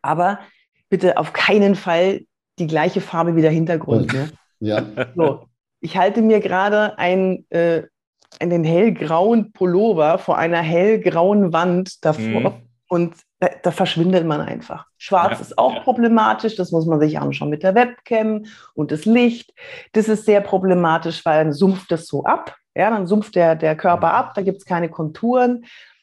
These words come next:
Speaker 1: Aber da muss man mal genauer drauf schauen. Vielleicht kann man da mit Lichteinstellungen ein bisschen was machen.
Speaker 3: Es gibt ganz be-, bekannte Podcaster, oder ich kann ja den Namen nennen, Andreas Buhr zum Beispiel, ja. Ähm,
Speaker 1: Andreas.
Speaker 3: äh, der macht alles in Schwarz, ja.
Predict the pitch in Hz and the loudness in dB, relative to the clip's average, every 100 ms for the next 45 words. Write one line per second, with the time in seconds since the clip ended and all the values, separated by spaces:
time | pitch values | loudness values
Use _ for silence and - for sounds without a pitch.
0 | _ - 175 202 190 180 185 170 160 151 | _ -6 -2 0 2 0 0 0 0 0
1 | 147 143 143 143 143 160 - 151 151 151 | -2 0 0 2 0 -2 -4 -4 -4 -6
2 | 147 - 156 151 151 143 151 160 - _ | -6 -6 -4 -2 -2 -2 -4 -6 -12 _
3 | _ 147 147 - 151 139 139 139 143 139 | _ -4 -4 -4 -4 -2 -2 -4 -6 -8
4 | 143 - - - 117 - - - 123 160 | -12 -12 -16 -8 -8 -6 -8 -4 -4 -4
5 | - 131 117 120 127 123 113 104 165 - | -4 -2 -2 -2 -2 -2 -2 -4 -8 -6
6 | 107 101 - 127 135 120 113 110 98 120 | -4 -2 -4 -4 -2 -2 -2 -4 -4 -4
7 | 117 110 104 101 104 131 131 127 113 107 | -4 -2 -2 -2 -2 -2 -2 -2 -4 -4
8 | 110 101 - 113 135 156 147 120 127 120 | -2 -2 -4 -4 -2 -4 -4 -4 -4 -4
9 | 160 165 151 95 147 190 _ _ _ 113 | -4 -4 -2 -4 -6 -10 _ _ _ -6
10 | 113 113 113 110 110 - _ _ _ - | -4 -4 -2 -4 -4 -8 _ _ _ -4
11 | 139 165 143 135 - 123 147 156 147 - | -2 -2 -4 -6 -6 -4 -2 -2 -4 -4
12 | 120 98 - - _ 90 104 | -6 -6 -8 -12 _ -14 -14